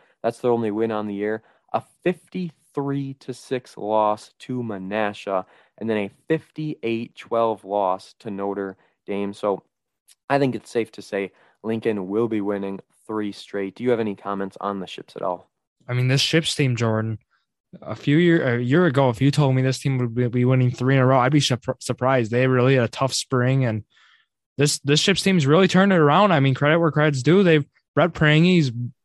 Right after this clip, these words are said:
Speaker 2: really improved over this shortened off season, and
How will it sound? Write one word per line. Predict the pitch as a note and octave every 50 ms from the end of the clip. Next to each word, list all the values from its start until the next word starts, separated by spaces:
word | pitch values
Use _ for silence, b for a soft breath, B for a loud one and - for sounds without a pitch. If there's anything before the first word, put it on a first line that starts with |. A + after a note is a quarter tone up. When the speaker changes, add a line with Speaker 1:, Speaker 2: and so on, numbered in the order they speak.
| -
Speaker 2:
really | B2+ C#3 C#3+ D#3 E3+ F3 F3+ F3
improved | D#3+ D3+ - - D3 D3 D3+ E3 F3+ E3+ E3 D3+
over | D3 C#3+ C#3 C#3
this | C#3 C#3 C3 - - - - -
shortened | - - - - D#3 E3+ E3 D#3 C#3+ C3+
off | C3 C#3+ D3 C#3+ -
season, | - C#3 C3 C3 B2+ A#2+ B2 A#2+ A#2+ A#2
and | A2+ A2+ A2 G#2+